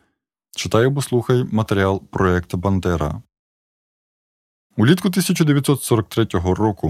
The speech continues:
бандерівці віроломно перехопили управління Українською повстанською армією, створеною у червні сорок першого року Тарасом Бульбою Боровцем. Читай або слухай, як бандерівці знищили упа.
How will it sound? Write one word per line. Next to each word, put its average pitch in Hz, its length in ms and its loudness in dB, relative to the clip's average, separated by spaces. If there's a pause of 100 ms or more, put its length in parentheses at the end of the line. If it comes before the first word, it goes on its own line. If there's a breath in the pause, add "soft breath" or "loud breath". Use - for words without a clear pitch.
бандерівці 120 600 0
віроломно 127 500 2
перехопили 110 520 2
управління 101 580 2
Українською 98 540 0
повстанською 92 720 -2
армією, 104 640 0 (300)
створеною 143 600 2
у 135 140 -2
червні 113 360 2
сорок 107 280 -2
першого 92 400 0
року 135 320 0
Тарасом 110 680 0
Бульбою 117 500 0
Боровцем. 90 760 -2 (1000)
Читай 117 340 0
або 131 160 -2
слухай, 123 540 0
як 107 280 0
бандерівці 101 520 0
знищили 90 480 -2
упа. 90 400 -4